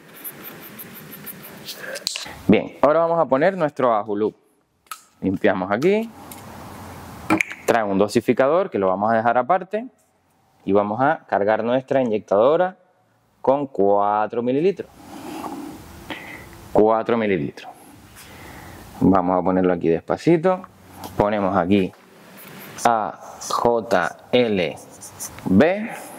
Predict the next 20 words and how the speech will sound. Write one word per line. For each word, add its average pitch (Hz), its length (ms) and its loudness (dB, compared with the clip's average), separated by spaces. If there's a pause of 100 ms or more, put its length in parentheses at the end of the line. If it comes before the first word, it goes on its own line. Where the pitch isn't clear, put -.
(120)
para 80 160 2
abreviarlo. 139 580 2 (260)
Vamos 120 480 2
ahora 123 280 0
con 190 520 0 (840)
el 104 140 2
aceite 139 360 2
de 147 100 2
motor. 110 300 -2 (540)
Creo 82 140 0
que 90 80 2
va 87 80 4
a 80 60 -4
tener 87 240 0
que 92 120 -2
ser 92 160 -2
de 90 100 2
dos 92 220 2
veces 127 340 0
esto. 185 380 -4